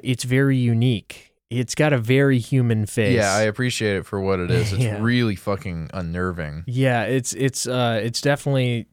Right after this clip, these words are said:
Speaker 1: you, you see it n-, a lot more as someone wearing a mask.
Speaker 2: Mm-hmm.
Speaker 1: Like, you can see that every moment it's on screen. It's like a guy behind a face.
Speaker 2: Yeah, unless it's, like, the animatronic head
Speaker 1: Which
Speaker 2: with
Speaker 1: has its own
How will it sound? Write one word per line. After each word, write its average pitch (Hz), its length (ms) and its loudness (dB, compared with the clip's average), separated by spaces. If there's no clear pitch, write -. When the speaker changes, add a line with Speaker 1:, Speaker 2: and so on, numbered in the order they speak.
Speaker 1:
you, 117 200 -4
you 117 300 -2
see 135 300 0
it 123 220 0
n-, 120 320 -6
a 127 100 -4
lot 120 360 0
more 113 300 0
as 104 340 -4
someone 113 800 -2
wearing 107 400 0
a 98 60 -4
mask. 92 600 -6
Speaker 2:
Mm-hmm. 135 300 2
Speaker 1:
Like, 117 160 0
you 113 180 0
can 113 200 0
see 113 320 -2
that 92 340 -2
every 104 300 -4
moment 101 320 -4
it's 92 200 -10
on 90 180 -6
screen. 98 380 -6
It's 90 160 -10
like 92 160 -6
a 101 120 -4
guy 101 320 0
behind 95 500 -4
a 95 60 -4
face. 92 520 -4
Speaker 2:
Yeah, 101 680 0
unless 101 420 -2
it's, - 220 -6
like, 98 200 -2
the 104 140 -2
animatronic 92 720 -4
head 101 420 -2
Speaker 1:
Which 123 180 0
Speaker 2:
with 127 80 4
Speaker 1:
has 113 120 0
its 110 160 -4
own 107 400 0